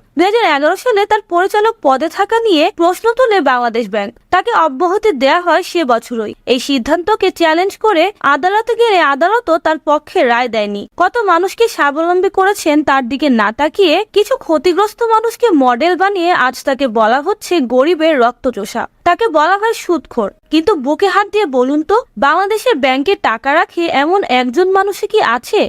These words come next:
যে সুদ খায় না? যদিও আমি সুদের পক্ষে সাফাই গাইছি না, নব্বই ভাগ মুসলমানের এই দেশে গণহারে সবাই সুদ খায়, আর দোষ হয় শুধু ডক্টর ইউনূসের। শেখ হাসিনা তাকে পদ্মা সেতুতে চুবানোর কথা বলে, কখনো বলে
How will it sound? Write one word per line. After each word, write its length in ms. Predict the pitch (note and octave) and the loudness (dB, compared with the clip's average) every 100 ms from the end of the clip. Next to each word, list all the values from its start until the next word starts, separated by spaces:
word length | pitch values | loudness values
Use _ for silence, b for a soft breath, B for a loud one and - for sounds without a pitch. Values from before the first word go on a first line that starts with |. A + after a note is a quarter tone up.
| - - | -4 -4
যে 120 | D#4 - | -2 -2
সুদ 300 | - C#4 C4+ | -4 -6 -6
খায় 260 | - E4 E4 | -2 0 2
না? 120 | F#4+ - _ G3+ | 0 -2 _ -2
যদিও 360 | C#4+ D#4 G4+ A#4+ | 0 2 2 2
আমি 160 | G4+ G#4 | 0 -2
সুদের 360 | - F4 G4 - | -2 0 0 0
পক্ষে 260 | G#4 - | -2 -4
সাফাই 420 | A4+ D#4 C#4 E4 C#4+ | -4 -2 0 -2 0
গাইছি 340 | A3 A3+ B3 | -2 -2 -6
না, 140 | G#3 - - - | -4 -6 -10 -2
নব্বই 360 | B3 C4 C4+ D4 | 0 0 -2 0
ভাগ 160 | E4 D4 | -2 0
মুসলমানের 580 | C4 C4 F4 F#4 G4 G#4 | -4 -2 0 0 0 0
এই 140 | G4+ A#3 | 0 0
দেশে 360 | C4+ C4+ F#4 F#4+ - | -2 0 0 0 0
গণহারে 520 | A#3+ D4 F#4 G4 B4+ - | 0 0 0 0 0 0
সবাই 360 | - F4+ F4 | 0 0 0
সুদ 220 | A#3+ B3 A3+ | -2 -6 -6
খায়, 220 | - G3+ - - | -4 -4 -6 -4
আর 140 | A3+ G#3+ | -4 0
দোষ 220 | C4 D#4 - | 0 0 0
হয় 220 | G4+ F#4 | 0 0
শুধু 280 | - F#4+ G#4 D4+ | -2 -2 0 0
ডক্টর 340 | B3+ C4 E4 | 0 -2 -4
ইউনূসের। 500 | C4+ A3+ G#3 - G3+ - | -2 -2 -4 -8 -10 -8
শেখ 220 | - F#4+ - | -2 0 0
হাসিনা 360 | A4+ - A4+ F4 | -2 -2 -2 0
তাকে 220 | E4+ F4+ - | 0 -4 -2
পদ্মা 300 | C4 B3 D#4+ | -2 0 -4
সেতুতে 340 | F#4+ G4+ G4 G#4 | -4 -4 0 -2
চুবানোর 460 | D4+ C4 C4 D#4 | 0 0 0 0
কথা 240 | D#4+ F4 F4+ | 0 -2 -2
বলে, 280 | F4+ F#4 A#4 - _ - | -2 0 -2 -6 _ -2
কখনো 360 | F4 A4 A4+ A#4+ | 0 0 -2 2
বলে 240 | B4 G4 | 2 2